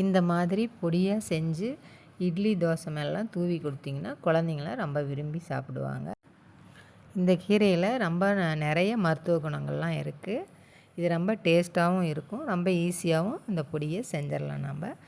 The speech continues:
இப்போ எப்படி செய்யறதுன்னு பார்க்கலாம். ஸ்டவ்வில் ஒரு கடாயை வச்சிருக்கேன். அதுல நூறு கிராம் கடலைப்பருப்பு சேர்த்துருக்கேன்.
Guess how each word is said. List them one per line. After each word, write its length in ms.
இப்போ 260
எப்படி 280
செய்யறதுன்னு 460
பார்க்கலாம். 420
ஸ்டவ்வில் 420
ஒரு 120
கடாயை 360
வச்சிருக்கேன். 520
அதுல 280
நூறு 280
கிராம் 240
கடலைப்பருப்பு 680
சேர்த்துருக்கேன். 560